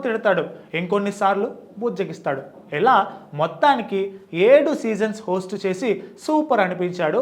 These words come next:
నాగార్జున. అయితే కొన్ని రోజుల నుండి ఈసారి బిగ్ బాస్‌కి కొత్త హోస్ట్ వస్తాడు అని అంటున్నారు. అయితే ఈ రూమర్ అన్ని సీజన్స్‌లో లాగా స్టార్ట్ అయ్యే ముందు వచ్చేదే, కానీ ఈసారి తెలుగు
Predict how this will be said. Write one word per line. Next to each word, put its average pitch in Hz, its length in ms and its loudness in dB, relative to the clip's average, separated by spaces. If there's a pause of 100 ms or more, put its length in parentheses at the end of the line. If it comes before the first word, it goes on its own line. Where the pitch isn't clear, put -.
(160)
నాగార్జున. 208 480 2 (420)
అయితే 262 220 4 (400)
కొన్ని 349 320 4
రోజుల 262 240 4 (100)
నుండి 220 220 2 (460)
ఈసారి 240 400 0 (300)
బిగ్ 160 260 -6
బాస్‌కి 233 400 0 (400)
కొత్త 143 320 -6 (140)
హోస్ట్ 196 280 -6 (100)
వస్తాడు 196 540 2 (220)
అని 202 200 -4
అంటున్నారు. 208 380 2 (380)
అయితే 285 220 2 (480)
ఈ - 20 6 (160)
రూమర్ 254 400 4 (400)
అన్ని 185 320 -2 (100)
సీజన్స్‌లో 240 500 -2 (100)
లాగా 226 300 2
స్టార్ట్ 208 440 2
అయ్యే 240 200 -2 (120)
ముందు 214 260 -2 (140)
వచ్చేదే, 247 560 0 (500)
కానీ 226 260 4 (500)
ఈసారి 202 460 4 (380)
తెలుగు 226 320 2